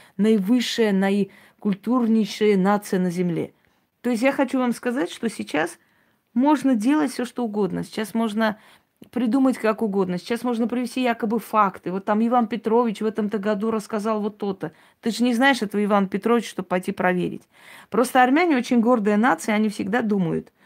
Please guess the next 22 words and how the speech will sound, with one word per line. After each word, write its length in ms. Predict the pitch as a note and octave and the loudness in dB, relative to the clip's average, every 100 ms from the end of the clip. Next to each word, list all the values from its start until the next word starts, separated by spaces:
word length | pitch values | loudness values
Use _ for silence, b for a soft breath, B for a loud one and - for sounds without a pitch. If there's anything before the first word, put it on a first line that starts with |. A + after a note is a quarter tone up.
| b - | b -2
«Мы 100 | G#3+ | 2
не 100 | A3+ | 4
обязаны 400 | G#3 B3 C4 A3+ | 4 4 4 4
никому 280 | G#3+ G#3 G#3 | 2 0 2
ничего 280 | G#3 F#3+ G3 | 2 0 -2
доказывать, 720 | F#3+ F#3 B3+ C#4 B3+ B3 - b b b | -2 0 0 0 0 -4 -6 b b b
весь 260 | G#3+ G#3+ - | -2 0 2
мир 200 | B3+ A3+ | 2 2
и 40 | |
так 220 | G3+ A3+ | 2 0
знает, 380 | F#3+ G3+ A3 G#3+ | 2 2 2 2
мы 140 | G3 F#3+ | 0 -2
кто». 400 | - D#3 C3+ - b b b b | -4 -6 -6 -8 b b b b
И 60 | F#3+ | -2
они 400 | G#3+ B3+ C#4 - | 2 4 2 0
недооценивают 1040 | G3+ G#3+ F#3 A3+ G#3+ C4 B3+ A#3 G3 G3+ G3 | 0 0 2 2 2 0 2 2 0 -2 0
роль 300 | G#3 G#3+ G3+ _ _ _ _ _ _ | 0 0 -2 _ _ _ _ _ _
грязной 480 | F3 G3 G#3 F#3+ F#3 | -2 2 2 2 0
пропаганды, 680 | F3+ F#3 F#3 F3+ F3+ D#3 D#3 | 0 0 0 0 0 -2 -8
понимаете, 540 | - E3 F#3 A3 G#3+ | -8 -4 -2 -4 -6
к 80 | E3 | -12
сожалению. 720 | - F#3+ G3+ F#3+ E3+ D3+ - | -4 -2 0 -2 -2 -4 -8